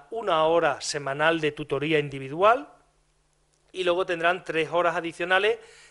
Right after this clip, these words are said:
de tutoría por, por alumno,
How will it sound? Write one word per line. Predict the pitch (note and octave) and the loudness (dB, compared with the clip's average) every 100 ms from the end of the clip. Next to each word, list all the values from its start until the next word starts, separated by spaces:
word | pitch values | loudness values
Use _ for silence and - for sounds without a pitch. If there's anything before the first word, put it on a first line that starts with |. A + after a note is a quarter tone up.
| - | -12
de | D#3 | -8
tutoría | D3+ C#3+ C#3+ C#3 D#3 E3 D#3+ | -8 -8 -10 -6 0 0 0
por, | D#3+ D3+ D3 C#3+ C#3+ C#3 C3+ C3+ C3+ | 0 2 0 -2 -2 -4 -6 -6 -8
por | B2+ D3 | -8 -4
alumno, | C#3 D3 F3+ F3 G#3 C4 | -2 0 -2 -2 -2 -2